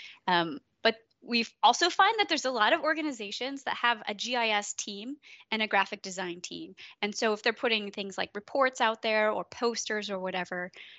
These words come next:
um, related to whatever their organization is focused on, um, the Maps for Adobe, as we call it, the nickname for it, it's, it's a wonderful collaboration tool because you can either share your layers out on your ArcGIS Online account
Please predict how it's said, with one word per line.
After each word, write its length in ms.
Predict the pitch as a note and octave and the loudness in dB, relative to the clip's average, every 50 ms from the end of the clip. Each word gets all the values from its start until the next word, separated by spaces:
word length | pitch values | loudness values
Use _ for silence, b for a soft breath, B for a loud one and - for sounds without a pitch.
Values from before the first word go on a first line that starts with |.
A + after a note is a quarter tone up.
| B B B | B B B
um, 300 | F#3+ F#3 F3+ F3 F3+ F3+ | -2 0 0 0 -2 -4
related 380 | F#3+ G3 F#3+ G3 F#3+ F#3+ G3 - | -4 0 2 2 2 2 2 0
to 160 | - F#3+ F3+ | 0 0 0
whatever 300 | F#3 F#3 F#3 F3+ - F#3 | 0 0 0 0 0 0
their 100 | F3+ - | 0 2
organization 640 | F3+ F3+ - F#3 F#3+ G3 F3 F#3+ F#3 F3+ - F#3 F3+ | 0 -2 -2 -6 -6 -4 -2 0 0 2 0 0 -2
is 140 | F#3 - | -6 -4
focused 340 | - F3 F3 - B3 - - | -2 -2 -2 -2 -2 2 4
on, 180 | C#4+ D4 D#4 D#4+ B B B B B B B B - | 4 4 4 2 B B B B B B B B 2
um, 340 | G3+ F#3+ F3+ F3 E3+ - - _ _ - | 4 4 4 4 2 -4 -16 _ _ 6
the 240 | A#3 A3 G#3+ F#3 - - _ _ _ _ _ _ - | 8 8 8 8 4 0 _ _ _ _ _ _ 0
Maps 260 | A3+ A3 - - - | 2 2 2 2 2
for 100 | E4 D#4 | 2 2
Adobe, 580 | D4 A3 A3+ G3 G3+ G3+ A3 A3+ C4 D4+ E4+ F4 - - | 2 0 -2 -4 -4 -6 -10 -10 -10 -8 -8 -10 -8 -8
as 180 | - A#3+ G#3+ B3 | -8 -8 -8 -8
we 100 | B3+ - | -12 -8
call 220 | - C4 B3+ C4+ | -4 -4 -2 0
it, 200 | C#4 C#4 - - - G#3 | 0 -2 -4 -6 -10 -12
the 80 | G#3+ G#3+ | -8 -4
nickname 360 | G#3+ G#3+ G#3+ - B3+ C4+ C4 | -4 -4 -4 -4 -6 -8 -6
for 180 | - - C#4 | -2 0 2
it, 140 | C#4+ C#4+ - - | 2 2 2 2
it's, 380 | A3 A3 - - - - - b b b b b b b | 0 0 -2 -8 -16 -18 -20 b b b b b b b
it's 200 | - A3+ - - | -8 -4 -2 0
a 80 | B3 A#3+ | 0 0
wonderful 540 | G#3+ G3+ G#3+ G#3+ A3 G#3+ A3 - A3+ G#3 G#3 | 0 2 2 2 4 2 0 2 0 0 0
collaboration 680 | - - F#3+ F#3+ F3+ F3+ F3 F3 F3 F3+ - F#3 F3 | 0 0 0 0 0 0 -2 -4 -4 -4 -4 -6 -6
tool 320 | F3 - - - - - - | -8 -8 -8 -6 -8 -6 -4
because 440 | - A3 - - G#3 G3 F#3+ F#3 - B B B | -4 -4 -2 0 0 2 0 0 -4 B B B
you 180 | B G#3 A3 G#3+ | B -6 -6 -2
can 240 | - C4+ G#3 G3+ G3+ | 2 2 2 2 2
either 400 | F#3 G3 F#3+ F#3+ F3 E3+ E3+ F3 | -2 -4 -4 -2 -2 -2 -2 0
share 360 | - - - G3+ G3 G3+ G#3 | 0 0 0 2 0 0 0
your 240 | G#3+ F#3+ F#3 F3 F3 | -2 -2 -4 -6 -4
layers 480 | F3+ G3+ A#3+ C4+ C#4+ D4 D4 C#4+ C4 - | -2 -2 0 0 0 0 0 0 0 0
out 220 | G#3 F#3+ F#3+ F#3+ | 0 0 0 -2
on 100 | F#3 F3+ | -6 -4
your 100 | F3+ - | -4 -2
ArcGIS 380 | F3+ G3 - - G3+ G3 - G3 | -2 -2 -2 -4 -6 -6 -6 -8
Online 320 | G3 G3+ G#3 A3 A#3+ B3 | -8 -4 -2 -2 -2 -4
account 480 | B3+ - C#4+ C4+ B3+ C4 B3+ - - | -4 -4 -4 -2 -2 -2 0 -2 -4